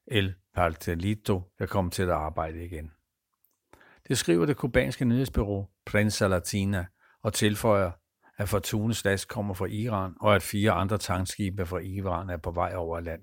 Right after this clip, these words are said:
mod Venezuela. Der har været en højspændt situation de sidste dage med frygt for, at U S A's opmarch af krigsskibe i regionen ville forsøge at stoppe tankskibene og hindre, at den hårdt tiltrængte forsyning af brændstof og reservedele kunne nå frem til Venezuela.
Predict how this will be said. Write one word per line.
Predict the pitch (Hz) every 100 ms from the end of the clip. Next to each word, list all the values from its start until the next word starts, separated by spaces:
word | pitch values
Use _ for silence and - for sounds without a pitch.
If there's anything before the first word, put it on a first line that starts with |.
| -
mod | 87 85
Venezuela. | 85 78 78 87 78 76 76 _ _ _ _ _ _ _ _ _ - - -
Der | 107
har |
været | 110 110
en | 117
højspændt | 110 117 - 113
situation | - 113 98 - 113
de | 107
sidste | 104 120 107 -
dage | 101 101 110
med | 113
frygt | 98 113 113
for, | - 110
at |
U | 104 98
S | -
A's | 113 104 113
opmarch | 107 113 95 90 95
af |
krigsskibe | - 127 - - 110 95
i | 98
regionen | 95 95 107 110 113 101 - - - - -
ville | 139 120
forsøge | 123 - 127
at | 110
stoppe | - 107 101
tankskibene | 113 98 104 - - 104 101
og | 90
hindre, | 95 92 110 95 _ - - - -
at | 110
den | 117
hårdt | 95 104 -
tiltrængte | 110 101 - 98 95
forsyning | 98 92 - 107 101
af | 95
brændstof | - 98 101 - 98 -
og | 98
reservedele | 92 104 98 113 110 104
kunne | -
nå | 95
frem | 90 82 87
til | -
Venezuela. | 82 80 - 85 78 78